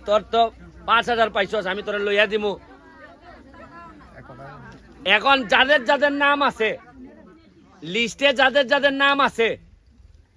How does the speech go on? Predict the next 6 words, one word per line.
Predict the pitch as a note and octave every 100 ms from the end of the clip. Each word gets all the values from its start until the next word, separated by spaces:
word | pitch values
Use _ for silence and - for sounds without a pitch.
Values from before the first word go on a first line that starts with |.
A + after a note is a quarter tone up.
| -
পাঁচ | G#3+ G3+
হাজারের, | C4 B3 G#3 D#3+ - - - _ - - - _ - -
আমি | F3 A#3
নামে | B3+ C4 C4 B3+
ধরি | G3+ A3+ A#3
নাই, | D3+